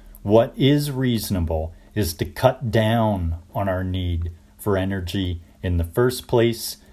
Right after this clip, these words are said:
and to shorten the distance of transmission of all forms of active energy systems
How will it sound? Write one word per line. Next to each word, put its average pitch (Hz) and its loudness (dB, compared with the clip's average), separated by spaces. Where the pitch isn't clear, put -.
and 104 0
to 104 0
shorten 127 2
the 120 2
distance 104 -2
of 85 -6
transmission 92 -2
of 92 0
all 107 6
forms 120 2
of 95 0
active 117 -2
energy 90 -4
systems 85 -4